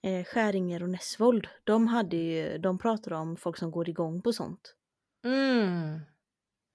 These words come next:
Speaker 1: Eh, och
Speaker 2: Sånt
Speaker 1: då
Speaker 2: där
Speaker 1: höll
Speaker 2: är
Speaker 1: de
Speaker 2: ju
Speaker 1: på att
Speaker 2: det.
Speaker 1: testa det i podden och det var äckligt. Ugh.
Speaker 2: Alltså, gjorde de det?
Speaker 1: Mm.
Speaker 2: Gud, usch.
Speaker 1: Men alltså, de testade hur, och ch-, ch-, så här,
Speaker 2: Hur det
Speaker 1: chaggla och
Speaker 2: känns.
Speaker 1: smaska och så. Usch, vad äckligt.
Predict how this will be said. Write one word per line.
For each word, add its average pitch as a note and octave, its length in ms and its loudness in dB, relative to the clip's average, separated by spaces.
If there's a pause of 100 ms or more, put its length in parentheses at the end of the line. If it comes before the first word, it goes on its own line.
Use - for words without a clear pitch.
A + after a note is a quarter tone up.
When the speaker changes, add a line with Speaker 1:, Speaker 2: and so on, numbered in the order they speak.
(200)
Speaker 1:
Eh, F3 720 -4
och G3 120 4
Speaker 2:
Sånt F#3+ 60 6
Speaker 1:
då A3 140 10
Speaker 2:
där G#3+ 60 8
Speaker 1:
höll A3 120 6
Speaker 2:
är G#3+ 40 4
Speaker 1:
de F#3+ 120 4
Speaker 2:
ju F3 60 -2
Speaker 1:
på F3 40 0
att F3 60 -2
Speaker 2:
det. - 60 -8
Speaker 1:
testa F#3+ 440 2
det F#3 80 4
i D#3 100 2
podden C#3+ 400 -2
och F#2+ 120 -8
det - 100 -4
var - 100 -4
äckligt. - 500 -12
Ugh. F#3+ 100 -4 (920)
Speaker 2:
Alltså, G#3 200 -4
gjorde G#3+ 180 -4
de B3 60 -6
det? F#3 140 -16 (880)
Speaker 1:
Mm. F3 100 -4
Speaker 2:
Gud, G#3 180 -6 (140)
usch. - 100 -6
Speaker 1:
Men F#3+ 140 -4
alltså, G#3 180 0
de G3 160 0
testade F3 420 0
hur, F3 280 -2
och E3+ 200 -4
ch-, - 220 -10
ch-, - 320 -6
så - 360 -6
här, F3 60 -2
Speaker 2:
Hur F#3 160 2
det F#3 80 4
Speaker 1:
chaggla E3+ 240 2
och D3+ 60 -2
Speaker 2:
känns. - 160 -8
Speaker 1:
smaska - 460 -8
och F3 60 -12
så. - 140 -14 (120)
Usch, - 200 -8
vad - 80 -6
äckligt. - 260 -16